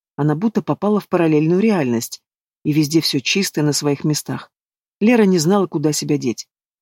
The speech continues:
Ей всё время хотелось что-то подправить, спросить, нужно ли помочь чего. Столько свободного времени, и никто от неё ничего не хочет. В какой-то момент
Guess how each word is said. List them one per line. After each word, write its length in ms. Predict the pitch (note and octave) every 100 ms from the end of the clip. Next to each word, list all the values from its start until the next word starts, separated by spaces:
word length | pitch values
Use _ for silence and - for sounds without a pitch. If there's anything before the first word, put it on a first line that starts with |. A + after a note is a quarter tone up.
| -
Ей 160 | D#3
всё 160 | F3+ F#3
время 200 | G#3+ G#3+
хотелось 420 | E3+ D#3 G#3 F3+
что-то 240 | - F3+ F3+
подправить, 640 | F#3 - - D3+ C3 - _ _
спросить, 500 | - - - - F#3+
нужно 280 | E3 E3+ F3+
ли 100 | F3
помочь 380 | F3+ D#3 C#3 D#3+
чего. 300 | - C3+ C3 _ _ _ _
Столько 400 | - - G3 -
свободного 500 | D#3+ D#3 D#3 D#3 D#3+
времени, 460 | D#3+ G#3+ F#3+ D#3 D3 _ -
и 80 |
никто 320 | F#3 F3 - A3
от 100 | G3+
неё 180 | F3+ F3
ничего 340 | E3 - E3+
не 100 | F3+
хочет. 500 | F#3 - D#3 - - _ _ _ _ _ _
В 60 | -
какой-то 340 | E3+ F3+ E3
момент 420 | D#3+ D#3+ G#3 G3+